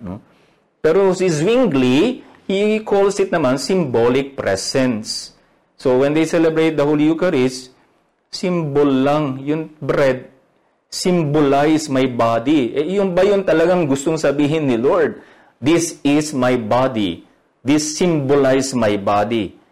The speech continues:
Is that the real meaning? No. "For my flesh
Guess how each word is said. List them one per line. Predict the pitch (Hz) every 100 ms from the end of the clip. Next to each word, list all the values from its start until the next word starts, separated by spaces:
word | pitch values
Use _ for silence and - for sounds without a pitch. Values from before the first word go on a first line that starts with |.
| _
Is | - 117
that | 147 151
the | 127
real | 131 143 147
meaning? | 127 113 117 139 202 - _ _ _
No. | 131 156 247 82 - _ _
"For | _ - 143
my | 131 127
flesh | 127 135 202 233 -